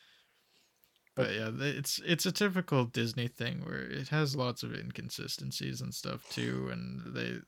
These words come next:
Speaker 1: they try and make everything, like, happy and everyone's a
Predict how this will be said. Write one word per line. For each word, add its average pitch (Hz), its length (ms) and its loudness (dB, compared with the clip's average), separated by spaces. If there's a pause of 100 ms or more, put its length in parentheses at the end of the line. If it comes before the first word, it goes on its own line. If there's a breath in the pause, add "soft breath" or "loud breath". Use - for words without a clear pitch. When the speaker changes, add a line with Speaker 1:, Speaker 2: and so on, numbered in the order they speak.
(140)
Speaker 1:
they 117 160 0
try 123 360 4
and 120 200 0
make 117 260 -4
everything, 123 600 -4
like, - 320 -8
happy 123 960 2
and 101 300 -6
everyone's 127 480 -2
a 113 80 -2